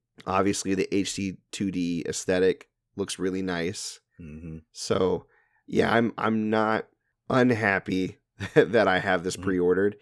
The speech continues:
Speaker 1: And the cool thing is, is like a lot of decent demos out there, any progress you make in this demo will carry over. I didn't play as much as I would have liked to have played it because I am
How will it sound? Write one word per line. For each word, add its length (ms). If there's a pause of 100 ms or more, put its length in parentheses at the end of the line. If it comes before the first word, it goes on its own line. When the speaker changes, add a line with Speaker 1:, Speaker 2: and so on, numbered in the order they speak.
(320)
Speaker 1:
And 160
the 60
cool 220
thing 220
is, 260
is 120
like 180
a 60
lot 180
of 100
decent 340
demos 340
out 240
there, 340 (520)
any 200
progress 560
you 60
make 200
in 60
this 180
demo 280
will 180
carry 320
over. 340 (360)
I 120
didn't 240
play 240
as 140
much 180
as 120
I 100
would 160
have 160
liked 280
to 100
have 120
played 260
it 180
because 420
I 140
am 400